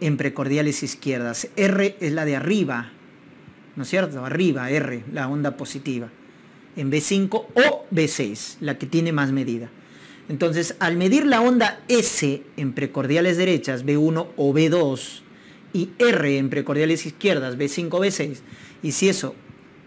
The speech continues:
es más de treinta y cinco milímetros en paciente mayor de treinta y cinco años, nos indica que hay una probable hipertrofia del ventrículo izquierdo, que, le,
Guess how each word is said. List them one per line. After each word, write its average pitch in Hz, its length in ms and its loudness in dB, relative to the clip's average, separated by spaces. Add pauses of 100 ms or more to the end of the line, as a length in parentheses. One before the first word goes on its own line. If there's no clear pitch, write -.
es 139 140 -2
más 175 220 0
de 170 100 2
treinta 160 460 -4
y 147 40 -2
cinco 262 320 4
milímetros 143 520 0
en 143 120 -2
paciente 160 380 0
mayor 135 400 0
de 196 80 2
treinta 190 260 -2
y 185 40 -2
cinco 196 240 0
años, 143 420 -2 (840)
nos 180 220 -2
indica 170 560 0
que 147 100 -6
hay 139 220 0 (160)
una 139 240 -4
probable 160 400 0
hipertrofia 151 680 -4 (340)
del 160 160 0
ventrículo 139 580 -4 (120)
izquierdo, - 520 -10 (720)
que, 165 120 2
le, 160 240 2